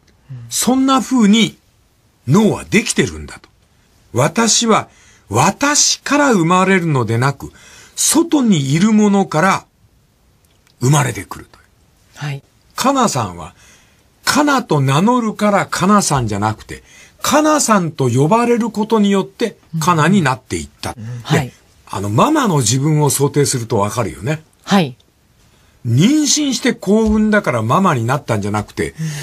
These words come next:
Speaker 1: うん。
Speaker 2: 生まれてきた子がママって呼ぶからママになるんだよね。
Speaker 1: ほう。はい。
Speaker 2: この人はそういうことを言っとるんだな。
Speaker 1: はい。
Speaker 2: 俺の方がわかりやすいか。
Speaker 1: <laughs>
Speaker 2: ごめん。ちょっとうぬぼれちゃった。
Speaker 1: はい。
Speaker 2: でも、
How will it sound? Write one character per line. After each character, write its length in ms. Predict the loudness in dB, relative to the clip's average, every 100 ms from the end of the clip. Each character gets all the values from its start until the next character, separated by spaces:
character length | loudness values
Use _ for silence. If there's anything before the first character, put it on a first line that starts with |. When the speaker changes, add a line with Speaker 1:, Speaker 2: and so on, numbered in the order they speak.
| -4
Speaker 1:
う 60 | 2
ん。 40 |
Speaker 2:
生 40 | 2
ま 160 | 2
れ 140 | 0 -2
て 200 | -4 -2
き 120 | -2
た 180 | -2 0
子 160 | 0
が 220 | 0 -2 -6 _
マ 220 | 0 2
マ 140 | 2 0
っ 120 | -2
て 160 | 0 2
呼 100 | 2
ぶ 140 | 2
か 100 | 0
ら 80 | 2
マ 160 | 2
マ 140 | 2 0
に 80 | -2
な 120 | -8
る 120 | -10
ん 40 |
だ 120 | -16 -10
よ 60 |
ね。 180 | -8 -8 _ _ _ _ _ _
Speaker 1:
ほ 640 | -2 -2 -4 -8 -10 -14 -14
う。 120 | -4
は 120 | -2
い。 160 | -2 -8 _ _ _ _
Speaker 2:
こ 140 | -2
の 100 | 0
人 160 | 0 -4
は 120 | -6 -8 _ -10
そ 300 | 0 4 4
う 60 |
い 80 | 4
う 100 | 2
こ 120 | -2
と 120 | -2 0
を 40 |
言 80 | 0
っ 40 |
と 160 | -2 -2
る 120 | -2
ん 60 | -4
だ 80 | -6
な。 260 | -12 -14 _ _ _
Speaker 1:
は 220 | -12 -2
い。 40 | 2
Speaker 2:
俺 120 | 4
の 100 | 4
方 100 | 2
が 100 | 2
わ 120 | 0
か 100 | 0
り 60 | 0
や 100 | 0
す 120 | -2
い 40 |
か。 200 | -6 -14 _ _ -10 -6 -2
Speaker 1:
<laughs> 640 | -2 0 -2 0 0 0 0
Speaker 2:
ご 80 | 0
め 100 | 0
ん。 80 | -2 -4 -8 _ -2
ち 100 | -2
ょ 40 |
っ 20 |
と 140 | 2 2
う 60 |
ぬ 80 | 2
ぼ 100 | 2
れ 80 | 0
ち 60 | -2
ゃ 40 |
っ 40 |
た。 180 | -4 -4
Speaker 1:
は 420 | 0 0 0 -2 -4
い。 100 | -6 -12 _ -20 -18 -2
Speaker 2:
で 80 | 0
も、 200 | 0